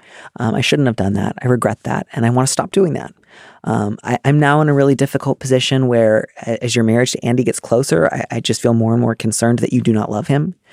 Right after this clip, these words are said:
You've told me, uh, effectively that you don't. Um, obviously, you get to make whatever choices you wanna make about your own personal life, but based on what you've told me,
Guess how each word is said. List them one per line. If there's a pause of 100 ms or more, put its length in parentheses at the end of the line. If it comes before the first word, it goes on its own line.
(200)
You've
told
me, (240)
uh, (280)
effectively
that
you
don't. (540)
Um, (120)
obviously,
you
get
to
make
whatever
choices
you
wanna
make
about
your
own
personal
life,
but
based
on
what
you've
told
me,